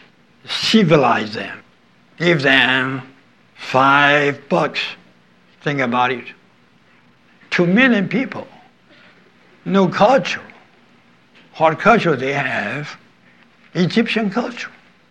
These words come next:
Yet, God's intention was to have them as his testimony. According to their Egyptian culture, they could only be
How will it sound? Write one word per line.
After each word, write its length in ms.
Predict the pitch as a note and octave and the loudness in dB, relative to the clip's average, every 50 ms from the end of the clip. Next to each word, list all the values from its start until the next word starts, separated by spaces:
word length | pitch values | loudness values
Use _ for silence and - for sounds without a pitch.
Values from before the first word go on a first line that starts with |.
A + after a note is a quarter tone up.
| _ _ _ _ _ _ _ _ _ | _ _ _ _ _ _ _ _ _
Yet, 560 | - D3 D3 C#3+ C#3+ D3+ D#3+ F3+ A3+ A#3+ A#3+ - - - _ _ _ _ _ _ - | -4 -2 0 0 2 2 2 2 0 -2 -4 -8 -16 -20 _ _ _ _ _ _ -6
God's 340 | - - - B2 B2+ C3 F#3 | -2 -2 0 0 -2 -2 -2
intention 880 | G#3+ G3 F#3 D#3+ - F#3+ G#3+ F3+ D3+ B2+ A#2 G#2+ G#2+ A#2+ D3+ E3+ - - _ _ _ _ _ _ _ _ _ _ - | -2 -2 -2 -2 -2 -2 0 -2 -2 -4 -6 -8 -8 -10 -10 -12 -14 -20 _ _ _ _ _ _ _ _ _ _ -12
was 340 | - B2 B2 A#2+ A#2+ C3 - | -8 -4 -2 -2 -2 -2 -4
to 120 | - B2 | -4 -4
have 380 | A2+ - D#3 D#3 D#3 D#3 C#3+ C#3+ | -4 -2 -2 -2 -4 -4 -6 -6
them 720 | D#3+ G3 A3 G#3+ E3+ C#3 A#2 G#2+ G#2 G2+ G#2+ A2+ A#2+ A#2 - - - _ - | -4 -4 -2 -2 -2 -2 -2 -4 -4 -6 -8 -10 -12 -12 -16 -20 -20 _ -10
as 260 | C3 C3+ C#3 C3+ - | -6 -4 -4 -4 -4
his 300 | - - D#3 B2+ - C3 - - | -4 -4 -6 -6 -6 -10 -10 -6
testimony. 1080 | - - A#3 C4+ C4+ B3 A#3+ - - - D3 B2+ A#2+ A2 F#2+ E2 E2+ F#2 - - - - - _ _ _ _ _ _ _ _ _ _ _ _ _ _ _ _ _ - - - - | -4 0 2 2 2 2 2 0 -2 -2 -2 -2 -2 -6 -8 -10 -12 -14 -14 -16 -18 -18 -20 _ _ _ _ _ _ _ _ _ _ _ _ _ _ _ _ _ -20 -16 -10 -8
According 580 | C#3 C3 - D#3 F#3 G#3 G3 D3+ D#3 C#3+ B2 | -8 -6 -2 0 2 2 2 2 -2 -4 -4
to 120 | - B2 B2 | -6 -8 -8
their 680 | A#2+ A#2 F3 A3 A#3 F3+ C3+ A2 G2+ G2+ A2+ C3+ - - - _ _ _ - - | -4 0 0 0 0 0 -2 -2 -2 -4 -6 -8 -12 -16 -20 _ _ _ -16 -10
Egyptian 720 | C3 C3 A#2+ A#2+ - G#3 A#3 G3 D3+ - - C3 A2+ G#2+ G#2 | -8 -6 -6 -4 -2 0 0 0 -2 -4 -6 -6 -6 -8 -8
culture, 540 | - - - G#3+ A3 D#3 - - - - - - - - _ _ _ _ _ _ _ | -4 0 0 0 0 -2 -6 -8 -12 -12 -14 -18 -20 -20 _ _ _ _ _ _ _
they 160 | - D3+ D#3+ D#3 | -4 -2 -2 -4
could 240 | D#3+ - D3+ C3 | -4 -6 -6 -6
only 420 | C3 D#3+ F#3 G#3 A3 G#3 F3+ D#3+ C#3 | -4 -2 0 0 0 2 0 0 -2
be 360 | A2 A#2+ A#2+ A#2 B2 A#2 - | -2 -2 -2 -2 -4 -6 -8